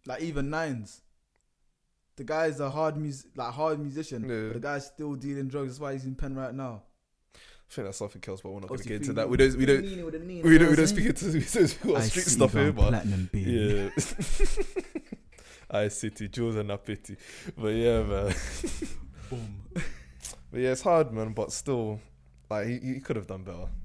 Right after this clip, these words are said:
Speaker 2: He let us down.
Speaker 1: He could have, but I mean, I mean, was he? I mean, uh, he's not. Uh,
Speaker 2: There's gonna be another him though. That's the
Speaker 1: exactly. He's not. It's not like he's
Speaker 2: He's
Speaker 1: gonna be a, a person who's gonna be like
Speaker 2: He's
Speaker 1: a
Speaker 2: not a Drake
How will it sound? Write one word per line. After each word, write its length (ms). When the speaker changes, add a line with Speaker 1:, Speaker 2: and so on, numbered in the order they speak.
Speaker 2:
He 60
let 140
us 120
down. 280
Speaker 1:
He 60
could 200
have, 180
but 240
I 80
mean, 480
I 60
mean, 340
was 140
he? 320
I 100
mean, 140
uh, 140
he's 240
not. 180
Uh, 140
Speaker 2:
There's 120
gonna 220
be 80
another 340
him 260
though. 160
That's 140
the 60
Speaker 1:
exactly. 420
He's 200
not. 200
It's 120
not 120
like 140
he's 100
Speaker 2:
He's 80
Speaker 1:
gonna 120
be 200
a, 220
a 120
person 440
who's 120
gonna 180
be 160
like 220
Speaker 2:
He's 100
Speaker 1:
a 40
Speaker 2:
not 140
a 40
Drake 800